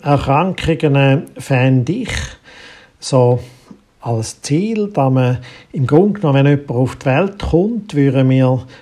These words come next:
das Immunsystem, äh, analysieren,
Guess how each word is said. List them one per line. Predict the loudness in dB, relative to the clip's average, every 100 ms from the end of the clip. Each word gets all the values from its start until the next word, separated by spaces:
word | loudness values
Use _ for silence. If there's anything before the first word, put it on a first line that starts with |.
| _
das | -6 -2
Immunsystem, | 0 0 0 -2 -4 -6 -4 0 0 0 -2 -4 -8 -6
äh, |
analysieren, | -2 -2 0 0 0 0 -2 -2 0 0 0 -4 -8